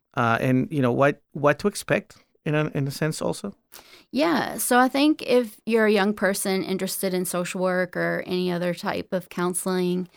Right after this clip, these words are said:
Speaker 2: I would say volunteer first.
Speaker 1: Mm.
Speaker 2: Find a mission that is something you're passionate about or even just interested in, and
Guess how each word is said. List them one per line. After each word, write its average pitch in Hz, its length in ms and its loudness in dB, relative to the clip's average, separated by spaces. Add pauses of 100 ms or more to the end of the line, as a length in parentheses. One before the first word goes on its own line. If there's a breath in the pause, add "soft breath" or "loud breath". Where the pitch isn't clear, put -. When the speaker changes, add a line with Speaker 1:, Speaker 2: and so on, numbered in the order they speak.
(440 soft breath)
Speaker 2:
I 190 100 4
would 320 140 4
say 330 220 2
volunteer 214 720 2
first. - 460 -4 (120)
Speaker 1:
Mm. - 120 -14 (140)
Speaker 2:
Find 247 560 4 (220)
a 196 80 2
mission 202 520 4
that 175 360 2 (420)
is 190 520 -4 (420)
something 208 400 2
you're 190 120 4
passionate 196 500 2
about 214 420 4
or 202 320 6
even 220 260 0
just 220 260 0
interested 214 460 2
in, 156 260 0
and 190 440 0